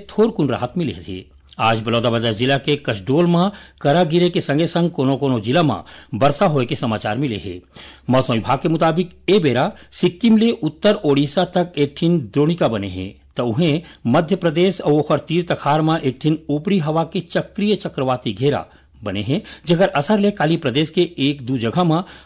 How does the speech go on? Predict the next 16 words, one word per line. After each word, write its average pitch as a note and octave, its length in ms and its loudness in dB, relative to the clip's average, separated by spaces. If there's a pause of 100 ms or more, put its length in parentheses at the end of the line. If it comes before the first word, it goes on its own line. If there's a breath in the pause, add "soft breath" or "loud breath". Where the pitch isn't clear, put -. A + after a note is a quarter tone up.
(120)
हल्का B2 240 0
वर्षा D3+ 280 0
होए B2+ 320 2 (300 loud breath)
या D#3 120 4
फिर E3+ 180 2
गरज C3+ 220 2
चमक F3 300 0
के F3 80 -2
संग F3 300 0
बूंदाबांदी C3+ 420 2
होए A#2 200 0
के A2+ 80 -6
संभावना A2+ 400 -4
बताए - 300 -4
गए E2+ 100 -10
हैं। F2+ 200 -8